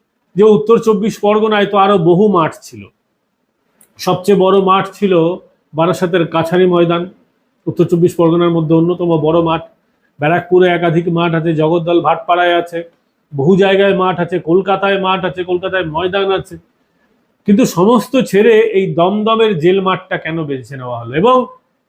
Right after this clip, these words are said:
দমদম সেন্ট্রাল জেল কারেকশনাল হোম যেটা আর কি, সেই মাঠটাকে দমদমের সেন্ট্রাল জেল মাঠ বলা হতো, কিন্তু জেল মাঠ লেখা হয়েছিল। তখনই একটা ইঙ্গিত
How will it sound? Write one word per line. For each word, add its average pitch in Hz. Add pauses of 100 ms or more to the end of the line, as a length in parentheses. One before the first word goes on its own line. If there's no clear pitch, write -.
(680)
দমদম 202
সেন্ট্রাল 202 (220)
জেল 196
কারেকশনাল 196
হোম 208
যেটা 170
আর 135
কি, 214 (640)
সেই 202
মাঠটাকে 180
দমদমের 190 (440)
সেন্ট্রাল 202
জেল 202
মাঠ 190
বলা 185
হতো, 180
কিন্তু 185
জেল 202
মাঠ 190
লেখা 170
হয়েছিল। 151
তখনই 254
একটা 262
ইঙ্গিত 202